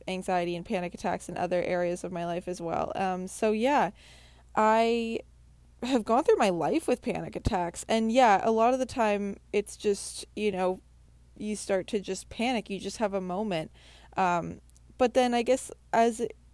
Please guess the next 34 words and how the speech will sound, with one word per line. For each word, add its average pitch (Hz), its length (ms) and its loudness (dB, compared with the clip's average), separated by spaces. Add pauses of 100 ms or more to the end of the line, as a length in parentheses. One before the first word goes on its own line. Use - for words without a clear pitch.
(120)
time 240 340 0
went 202 180 0
on, 185 440 -2
panic 208 380 -4
attacks - 360 -4
started 190 400 -4
to - 160 -6
be, 190 460 -6 (480)
um, 185 480 -2 (1080)
me 220 600 0
just - 560 0 (640)
dropping 208 680 0
to 226 140 -4
the 226 100 -2
floor 180 640 0
before 190 400 0
I 190 80 2
had 208 160 0
to 196 60 -6
do 185 240 -4
something, 185 680 -6
something 302 320 -2
that 277 120 2
I 196 80 4
like 180 260 -2
to - 100 -12
do 190 100 -8
usually, 190 520 -6
like - 160 -6
teach - 260 -10
a 185 40 -10
yoga 208 320 -4
class 202 560 -2
or 175 200 -4